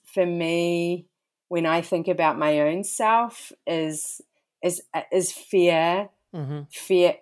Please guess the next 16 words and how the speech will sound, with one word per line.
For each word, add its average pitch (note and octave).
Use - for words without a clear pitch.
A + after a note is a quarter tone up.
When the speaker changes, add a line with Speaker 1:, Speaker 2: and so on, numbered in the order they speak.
Speaker 1:
like, E3
in G3
this G3
idea F3
that, E3
like, D#3+
the E3+
work F3+
of E3+
Christianity D#3+
is D#3
to -
get D3+
everyone D3+
to D3
heaven. G#3